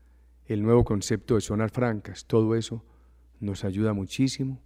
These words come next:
y fundamentalmente la persistencia en la se-, en la seguridad. Quiero agradecerle a los Estados Unidos por su conducto, señora Sack, esta distinción que es de mis compañeros de gobierno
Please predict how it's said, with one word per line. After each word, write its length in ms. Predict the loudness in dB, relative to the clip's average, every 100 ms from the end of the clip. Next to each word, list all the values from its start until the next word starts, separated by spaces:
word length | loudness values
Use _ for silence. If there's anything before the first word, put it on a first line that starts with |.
| _ _ _ _ _
y 100 | -6
fundamentalmente 880 | -4 -4 -2 -4 -2 0 0 0 0
la 120 | -2
persistencia 600 | -4 -8 -8 -6 -6 -4
en 80 | -6
la 100 | -6
se-, 260 | -8 -10 -8
en 120 | -8
la 80 | -6
seguridad. 580 | -8 -8 -8 -8 -8 -14 _ _ _ _ _ _ _ _ _ _
Quiero 220 | 0 4
agradecerle 800 | 6 6 4 2 0 0 -2 -6 -8
a 80 | -10
los 200 | -8 -8
Estados 420 | -10 -2 0 0
Unidos 360 | -4 -4 -4 -6
por 160 | -8 -8
su 140 | -8
conducto, 640 | -6 -4 -2 -4 -4 -12 -12 _ _ _ _ _
señora 460 | -12 -6 -2 -2 -4
Sack, 440 | -4 -4 -6 -14 _ _ _ _ _ _ _ _ _ _ _
esta 320 | -4 0 0
distinción 760 | 0 0 -8 -10 -4 -2 -2 -4
que 180 | -6 -6
es 60 |
de 60 | -4
mis 180 | -6 -8
compañeros 480 | -12 -10 -8 -8
de 100 | -6
gobierno 640 | -6 -2 0 0 0 -8